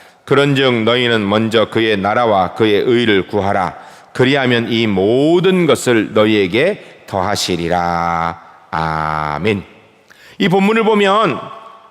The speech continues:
하나님의 나라와 그 의를 먼저 구하라. 그러면 구하지도 않은 이 세상에 있는 것들도 다 주실 것이다. 이런 이야기예요. 그 내용은. 그런데 이것이 가지고 있는 아주 중요한 의미는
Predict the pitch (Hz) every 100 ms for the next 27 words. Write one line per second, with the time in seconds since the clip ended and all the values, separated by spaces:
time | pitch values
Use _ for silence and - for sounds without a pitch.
0 | - - 302 311 311 302 294 277 247 240
1 | 240 220 - 214 208 214 170 170 180 -
2 | 147 160 117 123 190 151 117 - - -
3 | - 247 254 240 285 120 - - - -
4 | - - 156 185 175 170 165 156 147 170
5 | 240 196 139 147 170 156 165 147 139 135
6 | 127 110 - 117 117 110 90 90 90 -
7 | 123 147 135 113 98 98 85 95 131 151
8 | 135 202 208 185 139 98 85 78 - 123
9 | 113 131 147 240 359 - - - - -
10 | 226 240 247 220 226 233 220 165 156 170
11 | 175 170 180 147 147 - 160 180 143 117
12 | 127 107 143 214